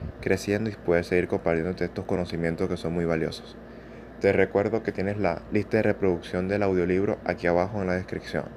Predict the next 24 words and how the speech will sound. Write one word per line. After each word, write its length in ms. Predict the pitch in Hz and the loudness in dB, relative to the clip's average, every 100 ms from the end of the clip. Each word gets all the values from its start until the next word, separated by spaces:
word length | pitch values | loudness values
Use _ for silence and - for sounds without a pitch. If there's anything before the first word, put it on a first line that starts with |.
| - - - - - - - - - - - - - - - - - - - - - - | -16 -16 -18 -16 -16 -16 -16 -18 -18 -18 -18 -18 -18 -18 -18 -18 -18 -18 -18 -18 -6 2
Además, 460 | 90 90 98 - | 4 4 0 -2
tienes 240 | - 92 95 | 0 0 2
otras 300 | 98 101 98 110 - - - - | 0 0 -2 -4 -16 -18 -18 -2
listas 360 | 92 90 - 104 | -2 -2 -6 -4
de 60 | |
reproducciones 680 | 95 92 92 90 - 87 92 107 87 | -4 -2 0 -2 -2 -4 -4 -8 -2
muy 380 | 92 101 104 - - | 2 2 0 -6 -2
atractivas 680 | 90 95 - 95 85 92 - - - - - - - - - - - - - - - | 0 2 0 0 0 -2 -8 -18 -18 -18 -18 -18 -18 -18 -16 -18 -16 -18 -18 -16 -10
que 80 | - | -2
te 140 | 95 | 2
puedan 240 | 80 85 | 6 6
interesar, 500 | 95 90 80 - - - - - - - | 6 4 0 -2 -6 -6 -16 -16 -16 -8
así 220 | 92 90 | -4 -2
que 120 | - | 2
échale 280 | 87 - 90 | 2 2 -2
un 80 | 82 | -2
ojo. 180 | 64 - - - - - - - - - - - - - - - - - - | -4 -8 -16 -18 -18 -18 -18 -18 -18 -18 -18 -18 -18 -18 -18 -18 -18 -10 0
Este, 400 | 95 92 92 90 - | 0 2 0 0 4
creo 200 | 95 - | 4 4
que 80 | |
no, 180 | 101 101 123 117 | -4 -4 -4 0
no 60 | |
habértelo 300 | 98 95 110 | 2 4 2
recordado, 560 | 110 107 107 104 98 | 2 2 4 6 4